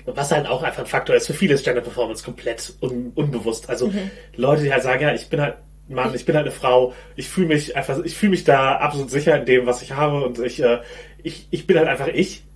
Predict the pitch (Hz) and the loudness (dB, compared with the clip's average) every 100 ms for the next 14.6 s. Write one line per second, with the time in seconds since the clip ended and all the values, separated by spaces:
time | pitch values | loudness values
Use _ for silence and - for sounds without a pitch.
0 | - 220 233 247 247 - - - - 160 | -4 0 2 0 -4 -16 -8 -8 -6 -4
1 | - 170 165 147 143 - - - 143 139 | -2 -2 -2 -2 -4 -10 -20 -8 -6 0
2 | 160 156 139 - 139 143 151 123 127 123 | 0 0 -4 -4 -4 -4 -2 -2 -2 -4
3 | 143 143 127 123 120 127 170 139 - 113 | -4 -2 -2 -4 0 0 0 -6 -4 -4
4 | 104 110 98 101 - - - - 220 214 | -6 -8 -10 -12 -16 -20 -20 -4 2 2
5 | 208 220 233 254 277 233 254 269 262 262 | 2 0 0 2 2 4 2 4 6 8
6 | 262 269 254 226 214 240 254 - 220 208 | 6 4 2 -2 0 0 -2 0 0 0
7 | 247 233 220 220 208 208 - 220 220 208 | -4 0 0 0 0 -2 -2 -6 -4 -8
8 | 202 - - - - - 196 185 233 415 | -10 -16 -20 -20 -12 -6 -2 4 4 4
9 | - - - - - - 233 240 247 233 | -4 -14 -20 -20 -20 -6 0 2 4 4
10 | 220 202 202 - 339 330 - - 240 - | 2 -2 -4 2 4 4 -2 -8 -10 -4
11 | 302 - 311 - 254 277 277 - - - | -4 -2 -2 0 -2 -2 -6 -10 -20 -20
12 | - - 226 247 247 240 240 226 240 226 | -20 -6 -2 2 4 4 4 2 0 0
13 | 226 233 233 220 269 233 220 208 208 214 | 0 2 6 6 6 2 0 0 -2 -8
14 | 202 190 - 185 180 | -8 -10 -4 -4 -4